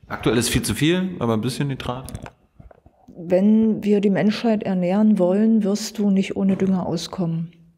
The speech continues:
Speaker 2: Und, naja, äh,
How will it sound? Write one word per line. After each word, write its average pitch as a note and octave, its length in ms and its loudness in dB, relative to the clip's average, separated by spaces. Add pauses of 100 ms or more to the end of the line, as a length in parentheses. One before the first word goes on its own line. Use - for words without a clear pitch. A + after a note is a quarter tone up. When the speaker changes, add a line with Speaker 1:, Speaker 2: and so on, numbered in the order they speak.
(200)
Speaker 2:
Und, F3 460 -4 (1600)
naja, F#3+ 400 2
äh, D#3+ 260 2